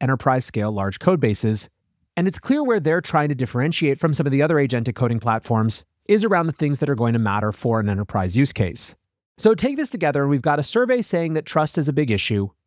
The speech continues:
We've got vendors that deal with trust showing up in the enterprise data, meaning that this is a problem that people are trying to solve,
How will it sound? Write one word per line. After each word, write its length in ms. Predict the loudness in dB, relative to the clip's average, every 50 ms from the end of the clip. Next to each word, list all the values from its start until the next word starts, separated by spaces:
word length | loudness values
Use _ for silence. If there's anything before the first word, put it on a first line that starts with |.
| _ 0
We've 120 | 0 2
got 180 | 2 2 0 0
vendors 260 | -2 -2 -2 -2 -2 -2
that 140 | -4 -4
deal 240 | -2 0 0 2 2
with 140 | 0 -2 -2
trust 320 | 0 0 0 0 0 -4
showing 340 | -4 -2 0 0 0 0 -2
up 160 | -2 -4 -4 -4 -4
in 100 | -2 -2
the 140 | -2 -2
enterprise 420 | -2 -4 -4 -4 -2 -2 -2 -2 0
data, 320 | 2 2 2 4 2 2
meaning 300 | 0 0 -2 -2 -2 -2
that 140 | -4 -4 -4
this 160 | -4 -4 -4
is 100 | -4 -4
a 60 | -4
problem 360 | -2 0 2 2 2 2 0 -2
that 120 | -2 -2
people 220 | -4 -4 -4 -4
are 60 | -6 -4
trying 240 | -4 -4 -4 -2
to 60 | -4 -2
solve, 480 | 0 2 2 4 2 2 0 -2 -8